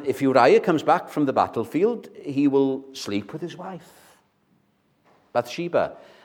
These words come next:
And then that would explain, when she gets pregnant and gives birth, why it happened. But Uriah was an honorable man, and he came back from the battlefield, and he would not sleep with his wife. The soldiers were out on the trenches.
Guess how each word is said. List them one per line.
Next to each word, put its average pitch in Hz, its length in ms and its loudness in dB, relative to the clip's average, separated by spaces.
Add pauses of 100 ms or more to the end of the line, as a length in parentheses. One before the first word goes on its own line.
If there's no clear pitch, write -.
And 120 220 -2
then 135 280 6
that 175 240 4
would 160 100 2
explain, 165 760 2 (200)
when 139 220 4
she 185 240 -6
gets 151 220 0
pregnant 165 800 -2
and 123 160 -4
gives 110 200 -2
birth, 160 600 2
why 113 300 4
it 175 160 2
happened. 180 640 -8 (680)
But 147 160 4
Uriah 135 480 8
was 120 260 2
an 123 80 2
honorable 156 440 6
man, 202 340 4 (260)
and 131 340 4
he 120 220 -4
came 117 220 2
back 139 240 6
from 180 180 0
the 175 60 0
battlefield, 185 580 0
and 113 140 -2
he 101 140 -6
would 98 280 0
not 135 440 4
sleep 180 380 -4
with 180 120 -4
his 180 140 -4
wife. - 600 -4 (640)
The 92 80 -8
soldiers 175 540 8
were 185 140 10
out 196 420 6
on 165 100 2
the 170 80 0
trenches. 175 640 2